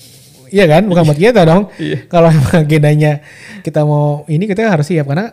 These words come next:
Speaker 1: seringkali gini, Kak, kejadiannya kita
Speaker 2: Hmm.
Speaker 1: karena nggak siap itu, jadi ya ujung-ujungnya kita bawa, bawa dia ya karena mau
Speaker 2: Buat kita.
Speaker 1: buat kita gitu loh.
Speaker 2: Iya, iya.
Speaker 1: Jadi kayak gue, "Ah, daripada nanti gue ditolak dan sebagainya."
Speaker 2: Betul.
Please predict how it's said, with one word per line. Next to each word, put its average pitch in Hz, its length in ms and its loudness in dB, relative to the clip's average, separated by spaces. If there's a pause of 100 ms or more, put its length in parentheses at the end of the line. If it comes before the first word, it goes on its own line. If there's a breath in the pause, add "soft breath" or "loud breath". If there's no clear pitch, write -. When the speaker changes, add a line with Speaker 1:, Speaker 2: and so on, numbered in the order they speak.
Speaker 1:
seringkali 147 420 -4
gini, 185 180 -2
Kak, 147 240 -8
kejadiannya 139 440 -4
kita - 300 -8
Speaker 2:
Hmm. - 100 -14 (600 soft breath)
Speaker 1:
karena 135 240 -8
nggak 131 180 -2
siap 127 240 -4
itu, 160 500 -10 (560)
jadi 117 320 -12
ya 131 80 -2
ujung-ujungnya 127 800 -6 (140)
kita 135 240 -10
bawa, 117 340 -4 (180)
bawa 117 320 -4
dia 160 400 -6
ya 127 160 -12
karena 120 240 -10
mau 113 380 -12 (100)
Speaker 2:
Buat 143 260 -8
kita. - 240 -16
Speaker 1:
buat 117 160 -8
kita 117 600 -12
gitu 110 300 -16
loh. 117 100 -12
Speaker 2:
Iya, 139 180 -12 (100)
iya. 175 280 -18
Speaker 1:
Jadi 131 200 -10
kayak 123 160 -10
gue, 143 160 -8
"Ah, 190 200 -14
daripada 123 360 -8
nanti 117 140 -8
gue 113 140 -8
ditolak 120 440 -8
dan 120 180 -6
sebagainya." 117 680 -10 (340 soft breath)
Speaker 2:
Betul. - 300 -16